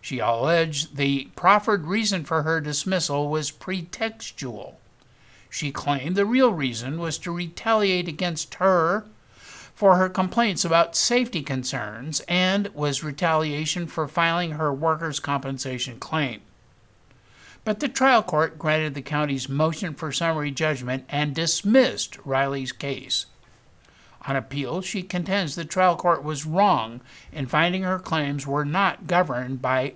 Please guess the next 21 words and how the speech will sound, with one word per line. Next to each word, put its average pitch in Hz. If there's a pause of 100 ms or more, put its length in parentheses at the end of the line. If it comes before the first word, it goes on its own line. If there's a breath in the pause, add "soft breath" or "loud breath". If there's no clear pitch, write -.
(140)
feha. 160 (1080 soft breath)
She -
asserts 151
that 180
her 190
advocating 170
for 175
mentally 190
disabled 160
patients 143
and 156 (380 loud breath)
her 180
filing 226
of 196
a 185
workers' 175
comp 185
claim 180
were 170
protected 160
activities. 131